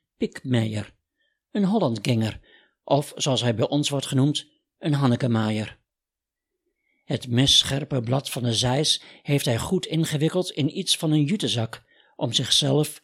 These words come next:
of een ander niet te verwonden. Deze Hannekemaaier in Ulze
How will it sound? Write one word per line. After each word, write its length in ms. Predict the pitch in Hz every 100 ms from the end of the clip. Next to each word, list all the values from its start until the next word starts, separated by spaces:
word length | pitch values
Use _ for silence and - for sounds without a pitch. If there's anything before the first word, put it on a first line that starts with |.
| -
of 180 | 143 135
een 140 | 127
ander 360 | 127 123 120 135
niet 180 | 120 120
te 100 | 139
verwonden. 540 | 156 127 113 110 104 _ _ _ _ _ _ _ _ _ _ _ _ _ _ _
Deze 560 | 175 170 160 165 170
Hannekemaaier 880 | 160 135 214 - 123 113 120 151 185
in 340 | 151 131 131
Ulze 500 | 190 165 139 165 190